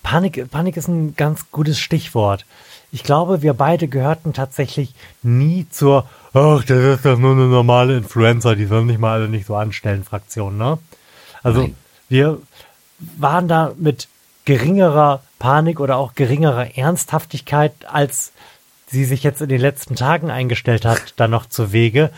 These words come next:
Speaker 1: Aber dass ich gedacht hätte, nee, das ist wirklich kein wichtiges Thema, das gab's nie. Aber so in den letzten Tagen, ähm, for the record, wir schreiben den Abend des dreizehnten dritten, shit got real, oder?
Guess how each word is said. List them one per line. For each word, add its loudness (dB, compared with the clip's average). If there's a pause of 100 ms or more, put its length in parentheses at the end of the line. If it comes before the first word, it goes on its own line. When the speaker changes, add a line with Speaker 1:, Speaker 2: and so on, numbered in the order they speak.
(240)
Speaker 1:
Aber 2 (160)
dass 0
ich -6
gedacht -2
hätte, 2 (240)
nee, 2
das -6
ist -8
wirklich -4
kein 0
wichtiges -6
Thema, -2 (260)
das -8
gab's -2
nie. 2
Aber -2 (260)
so 0
in 4
den 4
letzten 0
Tagen, -2
ähm, -4 (260)
for 0
the 0
record, 0
wir -4
schreiben -4
den -4
Abend -4
des -8
dreizehnten -2
dritten, -2 (380)
shit 0
got 0
real, 4
oder? 2